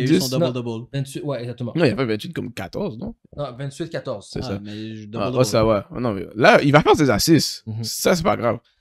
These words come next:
Speaker 1: C'est ce qu'il va faire,
Speaker 2: Faut
Speaker 1: les
Speaker 2: qu'il fasse
Speaker 1: points.
Speaker 2: vingt, son double-double avec vingt-cinq points
Speaker 1: Ouais,
Speaker 2: minimum.
Speaker 1: ouais.
Speaker 3: Exactement.
Speaker 1: Même
Speaker 3: Tout le temps,
Speaker 1: non,
Speaker 3: chaque game.
Speaker 1: trente points, moi, je dois faire trente. Comme il doit faire vingt-huit encore minimum. S'il
Speaker 3: Mhm.
Speaker 1: fait vingt points, c'est pas assez.
Speaker 3: C'est pas assez.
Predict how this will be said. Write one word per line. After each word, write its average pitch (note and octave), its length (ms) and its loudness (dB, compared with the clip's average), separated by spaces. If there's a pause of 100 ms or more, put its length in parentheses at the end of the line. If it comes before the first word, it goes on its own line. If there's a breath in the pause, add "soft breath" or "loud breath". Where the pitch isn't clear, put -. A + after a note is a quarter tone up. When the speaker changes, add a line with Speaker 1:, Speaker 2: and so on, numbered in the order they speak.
(480)
Speaker 1:
C'est - 180 -14
ce - 40 -10
qu'il C#3+ 160 6
va G#2 140 4
faire, A#2 220 2
Speaker 2:
Faut A2+ 60 -2
Speaker 1:
les F#2 80 -4
Speaker 2:
qu'il F2 80 -10
fasse D#3+ 180 2
Speaker 1:
points. B2 140 4
Speaker 2:
vingt, C3+ 200 -6 (120)
son B2 200 -6
double-double C#3 580 -2
avec A2+ 240 -8
vingt-cinq A#2 420 -12
points A#2+ 140 -8
Speaker 1:
Ouais, A#2+ 240 6
Speaker 2:
minimum. G#2 280 0
Speaker 1:
ouais. F#2+ 120 -2 (140)
Speaker 3:
Exactement. A#2 440 -10 (120)
Speaker 1:
Même F#3 220 2
Speaker 3:
Tout G3 80 -2
le E3 40 0
temps, D#3+ 180 -2
Speaker 1:
non, D#2 60 -8
Speaker 3:
chaque D3+ 220 -6
game. B2 200 -4 (260)
Speaker 1:
trente - 160 4
points, E3 180 4
moi, F3 140 6
je D3 60 2
dois C3 180 6
faire - 140 2
trente. - 240 -2
Comme D#3 120 12
il E3 60 12
doit F3 100 12
faire G#3+ 180 10
vingt-huit D3+ 380 8
encore A#2+ 260 6
minimum. B2+ 440 2 (180 soft breath)
S'il A3+ 220 4
Speaker 3:
Mhm. G#3 60 6
Speaker 1:
fait E3 80 12
vingt D#3 180 10
points, D#3+ 240 8
c'est A#2 180 2
pas B2+ 240 8
assez. A2 240 0
Speaker 3:
C'est - 60 -6
pas D#3 140 0
assez. C3 280 -6